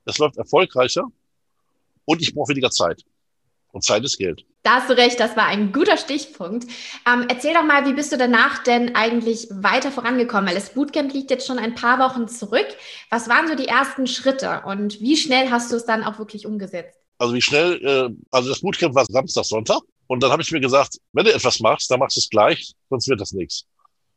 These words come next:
Speaker 1: Und dann habe ich mich, äh, Sonntagabend hingesetzt, habe gesagt, so, wie kriegst du das jetzt umgesetzt? Ich hatte die Woche schon geplant, habe dann aber ganz klar gesagt, so, dann nimmst du dir in der Woche den Freitag,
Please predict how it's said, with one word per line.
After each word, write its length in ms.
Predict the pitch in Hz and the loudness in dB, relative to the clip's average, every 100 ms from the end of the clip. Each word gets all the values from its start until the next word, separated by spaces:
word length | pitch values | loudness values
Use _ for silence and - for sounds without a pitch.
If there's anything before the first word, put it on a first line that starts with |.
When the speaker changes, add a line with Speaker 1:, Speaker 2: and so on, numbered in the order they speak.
| _ | _
Speaker 1:
Und 80 | 113 | -4
dann 60 | 117 | 0
habe 100 | 160 | 0
ich 80 | 156 | 0
mich, 280 | 135 - 127 | -6 -6 -2
äh, 120 | 117 | 0
Sonntagabend 460 | 123 143 123 117 | 0 2 2 0
hingesetzt, 440 | 139 190 175 185 - | -4 -2 0 -2 -2
habe 120 | - | -6
gesagt, 260 | 117 120 - | 0 -2 0
so, 160 | 104 | -6
wie 80 | 110 | -6
kriegst 200 | 151 143 | -4 -2
du 40 | |
das 80 | 135 | -2
jetzt 100 | 104 | -2
umgesetzt? 440 | 123 175 175 202 131 | -4 -2 -2 -2 -2
Ich 60 | |
hatte 160 | 147 139 | -6 -4
die 120 | 123 | -4
Woche 180 | 131 135 | -2 -2
schon 200 | - 107 | -4 -4
geplant, 480 | 92 95 107 220 - _ _ _ _ _ - | -4 0 2 2 -4 _ _ _ _ _ -10
habe 100 | - | -2
dann 100 | 151 | 2
aber 140 | 139 127 | 2 2
ganz 200 | 139 - | 0 0
klar 160 | 143 | 0
gesagt, 300 | 135 117 120 | 0 2 0
so, 260 | - 117 - _ _ _ _ | 2 -2 -2 _ _ _ _
dann 160 | - 127 | -4 -2
nimmst 200 | 165 - | -2 -2
du 60 | |
dir 160 | 127 135 | -2 -2
in 100 | 104 | 2
der 160 | 160 160 | 2 2
Woche 380 | 180 151 185 - | 0 0 -2 -2
den 140 | 120 | -6
Freitag, 460 | - 110 135 127 | 0 2 2 0